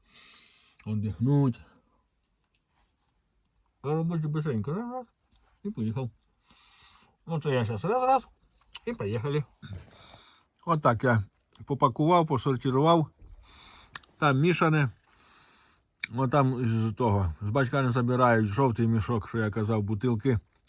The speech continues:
пластмасові з-під пива, баночки, а це стекло. Буду їхати далі. Не... а, я вам казав, що не виїхав на ту гору.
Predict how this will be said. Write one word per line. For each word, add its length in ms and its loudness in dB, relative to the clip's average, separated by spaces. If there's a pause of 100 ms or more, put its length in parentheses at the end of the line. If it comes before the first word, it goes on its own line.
(100)
пластмасові 600 0
з-під 260 -8
пива, 360 0 (760)
баночки, 440 2
а 80 -4
це 160 -2
стекло. 400 -2 (3000)
Буду 300 2
їхати 280 4
далі. 200 0 (1700)
Не... 340 4
а, 200 4
я 120 4
вам 160 2
казав, 300 4
що 100 -2
не 140 4
виїхав 380 2
на 120 0
ту 160 0
гору. 360 4